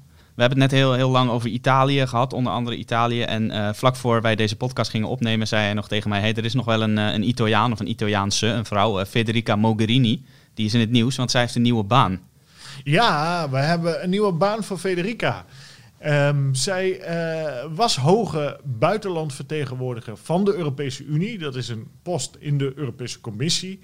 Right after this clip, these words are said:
Speaker 2: onder, eh, Jean-Claude Juncker, de Luxemburgse commissiepresident, die van tweeduizend veertien tot tweeduizend negentien aan het bewind is geweest. En Mogherini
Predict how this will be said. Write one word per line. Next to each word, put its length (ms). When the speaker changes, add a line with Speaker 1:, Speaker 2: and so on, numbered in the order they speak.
Speaker 2:
onder, 400
eh, 340
Jean-Claude 460
Juncker, 400
de 100
Luxemburgse 760
commissiepresident, 1000
die 140
van 120
tweeduizend 380
veertien 300
tot 200
tweeduizend 460
negentien 380
aan 80
het 80
bewind 320
is 120
geweest. 380
En 220
Mogherini 800